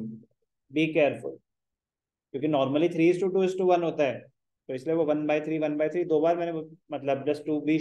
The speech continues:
sure कि क्या ये one by three है। हाँ, ये one by three है, one by three is two by six, तो the ratio is two is to three is to one, not three is to two is to one। पहले तो ये ध्यान रखना है,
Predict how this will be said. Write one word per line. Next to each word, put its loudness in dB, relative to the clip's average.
sure 6
कि -8
क्या -2
ये 0
one -4
by 0
three 0
है। 4
हाँ, -6
ये 0
one -4
by 2
three 0
है, 2
one -4
by 2
three -2
is -8
two 2
by 6
six, -6
तो -4
the 0
ratio 2
is 2
two 0
is 0
to 0
three 2
is 0
to -2
one, 0
not -4
three 4
is -2
to 0
two 4
is -4
to 2
one। 0
पहले -2
तो -4
ये 0
ध्यान -4
रखना -8
है, -10